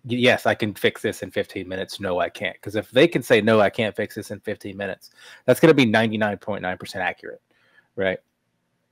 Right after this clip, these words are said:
Um, because they're a low-level team. They're not designed to do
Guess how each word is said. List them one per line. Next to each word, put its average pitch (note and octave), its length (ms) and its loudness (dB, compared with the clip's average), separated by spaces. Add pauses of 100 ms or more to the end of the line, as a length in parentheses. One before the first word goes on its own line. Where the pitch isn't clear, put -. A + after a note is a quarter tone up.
(340)
Um, G2 360 -2
because A2+ 260 0
they're G#2+ 160 4
a G2+ 60 2
low-level G#2+ 460 2
team. G2 340 -10
They're F#2+ 100 -6
not G2 220 -6
designed F#2+ 540 -6
to F#2+ 200 -10
do F#2+ 300 -12